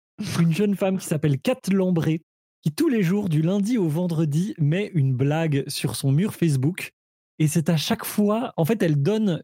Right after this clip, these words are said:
une, c'est une devinette qu'elle donne vers, euh, neuf heures du mat. Et à midi, elle donne la réponse. Et c'est à chaque fois, euh, les commentaires sont tellement drôles que vraiment, à chaque fois, ça fait ma journée, tellement on rigole bien, euh, sur les propositions de, de Kat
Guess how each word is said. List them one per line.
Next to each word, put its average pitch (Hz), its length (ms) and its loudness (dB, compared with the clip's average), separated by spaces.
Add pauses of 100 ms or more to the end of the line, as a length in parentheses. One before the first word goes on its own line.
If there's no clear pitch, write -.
une, 147 240 0
c'est - 140 -2
une 165 80 2
devinette 170 420 0
qu'elle 147 160 0
donne 180 300 0
vers, 147 300 -2 (100)
euh, 139 40 2
neuf 170 220 0
heures 160 100 0
du 147 100 0
mat. 143 160 -2 (140)
Et 147 80 2
à 139 80 2
midi, 160 280 0
elle 226 100 -2
donne 190 120 0
la 165 100 0
réponse. 147 520 -4 (460)
Et 147 80 2
c'est - 180 -2
à 156 60 2
chaque 156 320 -2
fois, 190 260 0 (500)
euh, 139 580 0
les 151 140 0
commentaires 165 360 -2
sont 151 140 -2
tellement 170 340 2
drôles 165 500 0
que 151 100 -4
vraiment, 170 500 0
à 165 140 -6
chaque 151 200 -4
fois, 180 100 0
ça 143 140 -2
fait 165 140 0
ma 156 120 2
journée, 147 540 0 (400)
tellement 147 440 0
on 143 100 0
rigole 139 360 0
bien, 139 440 0
euh, 135 500 0
sur - 180 -2
les 131 80 2
propositions 143 680 0
de, 139 200 0
de 135 160 -2
Kat 147 140 -2